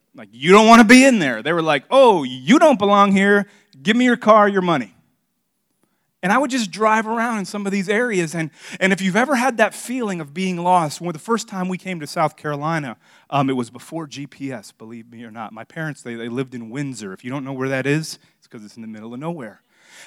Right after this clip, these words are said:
And the directions that they gave me were on just a piece of paper.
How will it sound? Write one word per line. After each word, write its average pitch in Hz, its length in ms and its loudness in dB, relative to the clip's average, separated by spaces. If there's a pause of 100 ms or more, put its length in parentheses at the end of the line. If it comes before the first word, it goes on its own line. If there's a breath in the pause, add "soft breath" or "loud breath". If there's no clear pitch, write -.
And 170 280 0
the 170 100 2
directions 202 640 4
that 185 160 2
they 180 120 0
gave 190 400 2
me 185 140 0
were 175 160 -2
on 190 140 -2
just 214 180 -10
a 175 40 -12
piece 208 280 -6
of 185 80 -10
paper. 240 340 -12